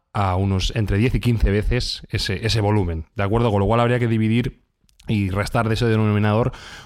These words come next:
una parte importante. Por lo que hemos visto en países que sí han testado muchísimo la enfermedad, como por ejemplo Corea del Sur, que,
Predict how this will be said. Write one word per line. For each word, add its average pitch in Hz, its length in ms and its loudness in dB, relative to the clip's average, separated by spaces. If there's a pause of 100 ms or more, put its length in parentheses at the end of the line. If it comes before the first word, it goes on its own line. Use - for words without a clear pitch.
una 110 200 0
parte 110 220 0
importante. 90 580 0 (180)
Por - 140 2
lo 113 80 2
que 123 80 2
hemos 147 200 2
visto 147 220 0
en 113 80 2
países 123 300 0
que 98 120 -2
sí - 140 -2
han 123 120 0
testado 120 360 0
muchísimo 101 560 0
la 90 80 -4
enfermedad, 98 400 -4
como 92 180 -2
por - 120 0
ejemplo 104 320 -2
Corea 104 260 0
del 95 120 0
Sur, 131 240 -2
que, 87 220 -6